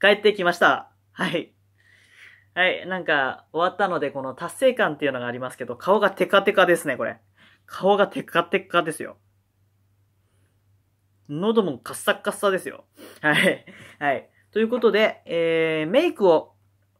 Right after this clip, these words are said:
はい、落としていきたいと思う。メイクを落としていきたいと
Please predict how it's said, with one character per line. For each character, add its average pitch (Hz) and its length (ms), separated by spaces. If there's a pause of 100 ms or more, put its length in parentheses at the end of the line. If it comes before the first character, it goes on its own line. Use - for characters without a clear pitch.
は 185 160
い、 180 100
落 165 140
と 277 100
し 277 60
て 220 120
い 196 40
き - 80
た 190 100
い 170 60
と - 300 (320)
思 165 160
う。 156 160 (1900)
メ 269 140
イ 226 80
ク 233 100
を 220 140
落 214 80
と 240 100
し 226 80
て 220 140
い 220 60
き - 40
た 226 120
い 190 80
と - 240